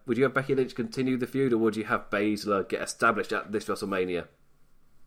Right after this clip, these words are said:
I've made my voice clear what I would do. And I'd be all, all up for this match. And I'd also be up for the second rumoured match. So I'm not sure if this has got something to it, or if it's more kind of fan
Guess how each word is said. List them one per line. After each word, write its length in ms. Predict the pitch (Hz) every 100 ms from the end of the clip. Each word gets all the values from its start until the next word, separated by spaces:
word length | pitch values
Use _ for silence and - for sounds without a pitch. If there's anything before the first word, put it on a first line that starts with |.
| - _ - - _ _ - _ _ - - -
I've 140 | 104
made 120 | 107
my 80 | 92
voice 160 | 87 87
clear 160 | 104
what 160 | 92 95
I 80 | 92
would 140 | 87
do. 180 | 92 92 - - _
And 160 | 107 120
I'd 160 | 120
be 140 | - 147
all, 240 | 147 170
all 140 | - 175
up 80 | 160
for 60 |
this 160 | 170 -
match. 180 | 185 - 143 - -
And 240 | 165 190 185
I'd 120 | 180 -
also 280 | 240 196 190
be 160 | 170
up 160 | 175 135
for 280 | - 165 165
the 320 | 160 160 165
second 640 | - - - - 123 104 98
rumoured 320 | 110 98 98
match. 420 | 104 117 - - - - - - -
So 160 | 151
I'm 100 | 156
not 220 | 196 220
sure 420 | - 175 170 160 151
if 140 | 143
this 140 | 147
has 80 | 143
got 200 | 139 -
something 180 | 147 135
to 180 | - 147
it, 80 | 127
or 120 | 127
if 80 | 120
it's 140 | 123
more 520 | 127 120 120 113 107 - - _ _ -
kind 160 | 120
of 160 | 110 - -
fan 720 | - - 143 127 123 123 113